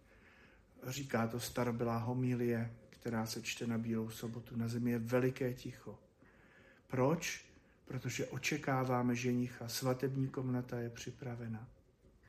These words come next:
A tak dnešní den je krásným dnem naděje a očekávání. Z naší křesťanské perspektivy je to naděje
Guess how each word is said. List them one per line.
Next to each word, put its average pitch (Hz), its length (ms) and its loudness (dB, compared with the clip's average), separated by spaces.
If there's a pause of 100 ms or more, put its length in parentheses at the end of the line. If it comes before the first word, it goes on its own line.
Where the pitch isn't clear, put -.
(140)
A - 100 -6
tak 110 220 -2
dnešní 113 440 0
den 123 360 4 (460)
je 131 60 -4
krásným 127 580 2
dnem 123 340 4
naděje 127 600 6 (400)
a - 140 -4
očekávání. 113 1120 -2 (360)
Z 127 120 0
naší 139 400 4
křesťanské 123 720 -2
perspektivy 117 920 -4 (460)
je 123 120 0
to 120 420 2 (220)
naděje 120 640 4